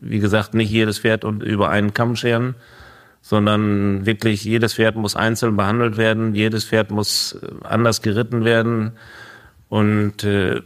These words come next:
das bringt schon relativ viel. Das war jetzt zum Beispiel jetzt letztes Wochenende, haben wir ein Pferd bekommen, das haben wir seit drei Wochen. Ja, dritte Januarwoche und, äh, ja,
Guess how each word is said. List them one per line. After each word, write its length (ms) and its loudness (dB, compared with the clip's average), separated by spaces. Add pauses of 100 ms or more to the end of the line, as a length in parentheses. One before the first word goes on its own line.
das 320 0
bringt 240 -2
schon 480 0
relativ 480 0
viel. 240 2
Das 200 -2
war 120 2
jetzt 220 -2
zum 100 -2
Beispiel 400 -2
jetzt 520 -4
letztes 400 0
Wochenende, 920 0
haben 300 -2
wir 400 2
ein 240 -6
Pferd 320 -2
bekommen, 400 0
das 180 0
haben 200 0
wir 180 2
seit 500 -2 (1000)
drei 240 0
Wochen. 440 0 (1800)
Ja, 300 2
dritte 280 -2
Januarwoche 880 2
und, 480 -2
äh, 560 2 (200)
ja, 340 -2